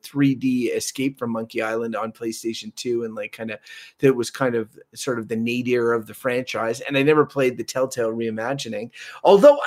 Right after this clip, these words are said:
you know, having finished Escape and, and playing the other ones, I would be up for it. Like, I think that they would be good.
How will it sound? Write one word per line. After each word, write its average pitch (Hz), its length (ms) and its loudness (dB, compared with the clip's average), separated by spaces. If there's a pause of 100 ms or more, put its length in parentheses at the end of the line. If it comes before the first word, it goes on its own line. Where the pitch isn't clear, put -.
you 262 140 6
know, 294 320 8 (120)
having 226 420 6
finished 254 360 6
Escape 185 640 0
and, 151 220 -4
and 143 180 -2
playing 165 260 2
the 151 80 6
other 165 140 4
ones, 226 180 2 (120)
I 247 80 10
would 320 180 0
be 226 140 8
up 320 260 6
for 127 220 4
it. 120 200 -2
Like, 120 220 -6
I 131 80 4
think 143 260 -4
that 135 140 -10
they 131 80 -4
would 123 160 -2
be 113 140 -10
good. 151 280 6